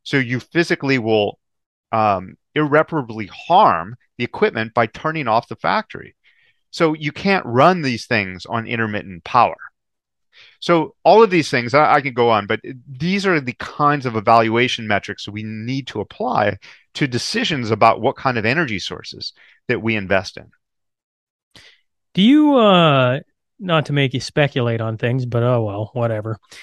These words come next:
Speaker 2: Um, do you see, you, you mentioned war, right? War is fought over essentially energy. Then do you almost see it as inevitable at this point with, you know, the reliance on other countries', um,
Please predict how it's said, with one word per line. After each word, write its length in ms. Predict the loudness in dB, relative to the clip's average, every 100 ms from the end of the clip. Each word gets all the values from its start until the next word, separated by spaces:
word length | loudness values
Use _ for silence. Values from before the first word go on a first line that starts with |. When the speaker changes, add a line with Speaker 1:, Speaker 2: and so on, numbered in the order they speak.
| -6 0
Speaker 2:
Um, 460 | 2 2 -2 -4
do 80 | 0
you 220 | 2 2
see, 300 | 0 0 0
you, 220 | 0 -4 -4
you 120 | 0
mentioned 560 | 0 0 0 0 -2 -2
war, 380 | 0 0 -2 -4
right? 260 | -4 -4
War 280 | -2 0 2
is 80 | 0
fought 260 | 0 2
over 440 | 2 0 -2 -4 -6 _ _ -14
essentially 440 | -4 -2 -2 -4 0
energy. 460 | 0 0 -4 -10 _ _ _ _ _ -6
Then 460 | 2 4 4 0 -4 0
do 120 | 4
you 80 | 6
almost 340 | 6 4 2
see 160 | 2 2
it 60 |
as 140 | 2 0
inevitable 840 | 0 -2 -2 -2 0 -2 0 -2
at 100 | -2
this 160 | -4 -4
point 360 | -2 -2 -2
with, 280 | -2 -2 -4 _ _
you 140 | -2 0
know, 380 | 0 -2 -6 -14 -10
the 180 | -2 -2
reliance 600 | 0 0 2 2 2 0
on 120 | -6 -2
other 300 | 0 2 0
countries', 800 | -2 -4 -2 -2 0 -2 -4 -10 -4
um, 440 | -2 -2 -6